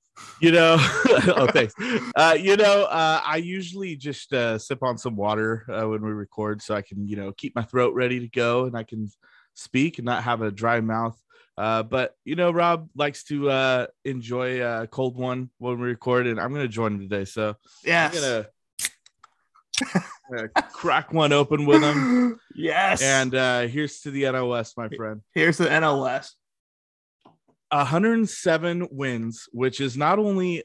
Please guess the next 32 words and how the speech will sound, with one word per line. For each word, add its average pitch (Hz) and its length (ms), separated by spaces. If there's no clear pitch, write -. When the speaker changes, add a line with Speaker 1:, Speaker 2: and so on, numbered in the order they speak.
Speaker 1:
a 143 100
San 139 320
Francisco 135 680
Giants 110 640
record, 107 520
it 139 180
is 135 340
a 120 380
Giants 147 720
record 113 580
for 117 160
most 123 360
wins 123 340
in 117 160
a 107 60
single 120 400
season, 107 560
um, 101 540
as 110 260
they 110 540
surpassed 120 640
the 120 80
nineteen 123 540
oh 120 100
four 117 260
Giants, 110 420
who 110 100
had 110 160
a 101 80
hundred 113 320
six - 340
wins. 95 360